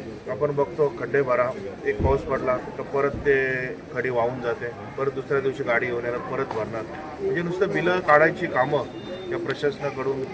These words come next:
चालू आहेत. आणि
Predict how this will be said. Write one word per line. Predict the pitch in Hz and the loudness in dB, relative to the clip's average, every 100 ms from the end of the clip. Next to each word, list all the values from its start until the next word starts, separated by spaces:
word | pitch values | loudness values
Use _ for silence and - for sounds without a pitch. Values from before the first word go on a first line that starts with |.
| - - 131 | -8 -6 2
चालू | 123 123 | 4 6
आहेत. | 127 113 - 135 - - - 185 190 190 190 - - - 554 - - 151 | 6 2 0 -6 -8 -8 -8 -8 -6 -6 -6 -8 -12 -8 -8 -8 -4 0
आणि | 170 196 202 202 | 6 8 10 8